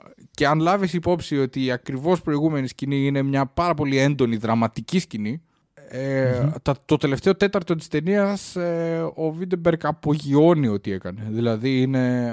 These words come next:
Speaker 1: α, α, αριστουργηματικό από άποψη σκηνοθετικού ύφους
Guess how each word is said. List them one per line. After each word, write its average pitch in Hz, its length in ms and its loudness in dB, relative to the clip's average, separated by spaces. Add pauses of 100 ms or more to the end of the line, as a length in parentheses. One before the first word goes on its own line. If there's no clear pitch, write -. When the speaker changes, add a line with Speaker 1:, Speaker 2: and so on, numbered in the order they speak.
Speaker 1:
α, 120 100 -12
α, - 260 -12 (180)
αριστουργηματικό 123 1080 0
από 131 220 4
άποψη 110 520 -2
σκηνοθετικού 110 680 -6
ύφους 107 460 -4